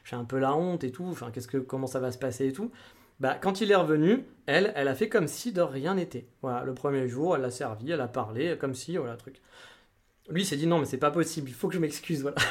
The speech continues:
<laughs> C'est pas possible, on peut pas juste, euh, faire comme si de rien n'était. » Donc, il a quand même tenu à s'excuser à nouveau. Je lui ai dit que ça se, fallait mieux éviter, mais bon, il a voulu le faire.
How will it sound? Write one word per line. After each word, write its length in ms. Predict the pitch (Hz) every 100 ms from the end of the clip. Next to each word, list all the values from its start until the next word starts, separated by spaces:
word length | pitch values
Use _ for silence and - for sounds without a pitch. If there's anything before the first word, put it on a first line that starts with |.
| - - -
<laughs> 440 | - 175 - 233
C'est 140 | - 160
pas 100 | 170
possible, 320 | 185 156 196
on 60 | 135
peut 140 | 139
pas 200 | 151 160
juste, 300 | 151 170 -
euh, 280 | 139 131 131
faire 200 | 160 -
comme 140 | 156
si 120 | -
de 60 | 151
rien 180 | 151 143
n'était. » 380 | 139 139 190 - - -
Donc, 180 | 165 175
il 80 | 175
a 60 | 160
quand 120 | 202
même 140 | 190
tenu 220 | 185 190
à 120 | 196 139
s'excuser 420 | - 190 - 170
à 80 | 160
nouveau. 280 | 147 185
Je 120 | 180 139
lui 140 | 120
ai 20 |
dit 80 | 131
que 80 | 147
ça 100 | 127
se, 80 | 110 - _ _
fallait 200 | 123 127
mieux 140 | 135
éviter, 300 | 143 139 139
mais 80 | 139
bon, 100 | 120
il 60 | 120
a 40 |
voulu 180 | 147 180
le 60 | 135
faire. 300 | 139 165